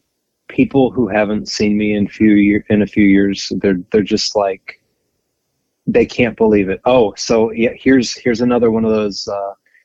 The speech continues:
you know, God moments or those just interesting connections. So I had connected with a therapist that, um, that I was seeing when I was in active addiction, and I was trying to get my stuff together.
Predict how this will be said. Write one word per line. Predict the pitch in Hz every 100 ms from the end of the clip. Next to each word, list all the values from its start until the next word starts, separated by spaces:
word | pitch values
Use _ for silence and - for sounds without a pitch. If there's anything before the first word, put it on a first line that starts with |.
| _
you | 107
know, | 98
God | 104 101 101
moments | 104 104 101 98 -
or | 98
those | 101 98 -
just | - 98 - - _ _ _
interesting | 131 113 123 - 117 107
connections. | 113 107 104 - 104 -
So | 120 110
I | 120 127 -
had | 135
connected | - 123 113 110 123 107
with | 104 104 101 _ _ _ _ _ _ -
a | 113 -
therapist | 123 117 107 113 107 - - - _ _ _ _
that, | 110 107 104 -
um, | 107 104 98 98 98
that | 107
I | 107
was | 107 107
seeing | - 117 107 104 107 110
when | 107
I | 104
was | 107 107
in |
active | 107 107 113 110
addiction, | 98 101 - 104 101
and | 101
I | 98
was | 101
trying | - 113 120 131
to | 113
get | 120 120
my | 107
stuff | - - 113 -
together. | 107 110 110 110 104